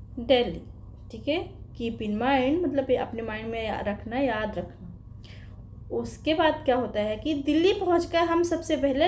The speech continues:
लाल किला घूमने जाएंगे। उसके बाद प्लानिंग करती है कि हम कहाँ जाएंगे, लाल किला। Upon reaching Delhi, we will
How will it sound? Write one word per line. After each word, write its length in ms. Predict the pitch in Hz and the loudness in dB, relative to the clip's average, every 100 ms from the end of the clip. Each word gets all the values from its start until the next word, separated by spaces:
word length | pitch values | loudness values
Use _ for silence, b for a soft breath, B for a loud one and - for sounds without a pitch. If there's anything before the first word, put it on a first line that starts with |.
| 381 | 6
लाल 280 | 320 302 302 | 6 6 4
किला 240 | 285 269 240 | 4 4 4
घूमने 320 | 247 208 190 | 2 0 -2
जाएंगे। 460 | 185 165 165 170 | -4 -4 -6 -6
उसके 240 | 190 202 233 | -6 -8 -2
बाद 220 | 240 240 | -2 0
प्लानिंग 360 | 240 214 220 233 | 0 0 0 0
करती 300 | 226 226 247 | -2 0 0
है 100 | 254 | 2
कि 120 | 285 | 0
हम 160 | 285 247 | -2 -2
कहाँ 200 | 247 240 | -4 -2
जाएंगे, 260 | 233 240 349 | -2 0 2
लाल 320 | 359 226 208 | 4 4 2
किला। 260 | - 185 - B B B B - | -4 -8 -8 B B B B 2
Upon 440 | 262 339 392 392 320 | 4 8 8 6 6
reaching 640 | 285 320 359 392 415 415 277 | 8 8 6 2 2 4 6
Delhi, 400 | 208 190 202 247 240 247 | 6 4 0 -2 0 2
we 120 | 285 254 | 2 2
will 260 | 226 208 | -2 0